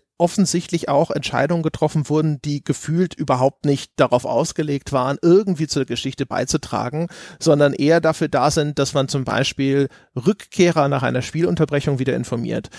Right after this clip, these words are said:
Wenn du nach einer Mission, äh, in den Hangar zurückkehrst,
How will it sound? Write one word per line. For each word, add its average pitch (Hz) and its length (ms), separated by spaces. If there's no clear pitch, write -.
Wenn 131 200
du 185 160
nach 165 500
einer 143 760
Mission, 143 800
äh, 147 380
in 147 200
den 127 180
Hangar 156 400
zurückkehrst, - 1000